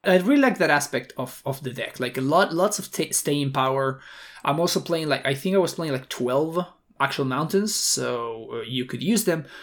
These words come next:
But, uh, what happened a couple of times was, like, you draw one of your Valakuts, like, you naturally draw it, and then all of a sudden,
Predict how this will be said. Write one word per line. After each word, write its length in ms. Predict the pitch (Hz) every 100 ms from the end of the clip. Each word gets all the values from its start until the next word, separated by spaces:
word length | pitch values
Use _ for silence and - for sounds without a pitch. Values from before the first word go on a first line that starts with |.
| - -
But, 500 | 147 139 208 196 -
uh, 160 | 185 180 -
what 160 | 180
happened 400 | 185 277 330 247
a 40 | 185
couple 280 | 180 151 131
of 60 |
times 340 | - 220 190 175
was, 260 | 170 165
like, 160 | 160 139
you 140 | 170
draw 240 | 156 180 208
one 200 | 196 196
of 140 | 185
your 160 | 147 135
Valakuts, 920 | 143 170 123 - 107 113 - - - _ _ _
like, 160 | 135 135
you 40 |
naturally 320 | 143 135 127
draw 300 | 110 170 151
it, 240 | 131 127 - - - - -
and 160 | 160
then 140 | 202 247
all 100 | 254
of 100 | 202
a 40 |
sudden, 600 | 190 - 175 170 170 165